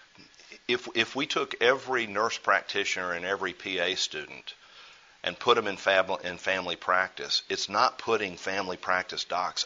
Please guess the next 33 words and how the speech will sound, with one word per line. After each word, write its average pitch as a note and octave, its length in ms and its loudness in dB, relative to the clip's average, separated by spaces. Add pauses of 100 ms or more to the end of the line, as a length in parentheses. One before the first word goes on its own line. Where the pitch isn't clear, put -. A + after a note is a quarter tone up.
out F2 160 -2
of D#2+ 100 -14
business. E2+ 640 0 (100)
There's F2+ 220 2
such C3 320 4
a F#2 80 -6
shortage G2 600 -2
and D2+ 120 -14
such G#2+ 260 -2
a F#2 60 -4
need F#2 540 -4 (760)
that A2 320 8
we C3 160 0
could, B2+ 220 -2 (140)
we C3 160 -2
could A#2+ 180 -8
triple - 460 0
the F#2 120 -2
number F2 280 -2
of D#2+ 80 -4
family F2 320 -4
practice E2 460 -4
docs D#2 400 -4
that E2 120 -2
are D#2+ 100 -6
needed. D#2 460 -6
Oh, C#3 140 0 (180)
here's, G#3+ 300 0
this E3+ 320 0
is F3+ 100 2
something B2+ 380 2
unique A2 300 0
about, F#2 280 4